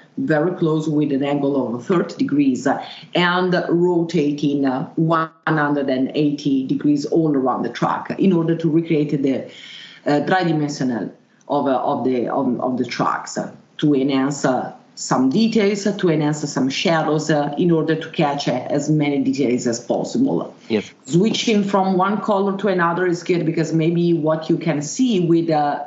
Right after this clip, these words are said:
Speaker 1: green color, for example, in woodland
Speaker 2: Mm-hmm.
Speaker 1: areas, which is, uh,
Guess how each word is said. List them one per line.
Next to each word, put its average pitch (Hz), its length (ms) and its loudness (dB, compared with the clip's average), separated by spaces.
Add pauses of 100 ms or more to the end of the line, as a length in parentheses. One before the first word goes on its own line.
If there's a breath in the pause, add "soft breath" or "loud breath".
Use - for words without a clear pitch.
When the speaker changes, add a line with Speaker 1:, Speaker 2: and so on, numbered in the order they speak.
(200)
Speaker 1:
green 185 500 0
color, 202 440 0
for 160 140 -2
example, 147 440 0
in 147 180 2
woodland 180 400 2
Speaker 2:
Mm-hmm. 175 220 2
Speaker 1:
areas, 190 220 0
which 156 320 0
is, 147 180 0
uh, - 180 -2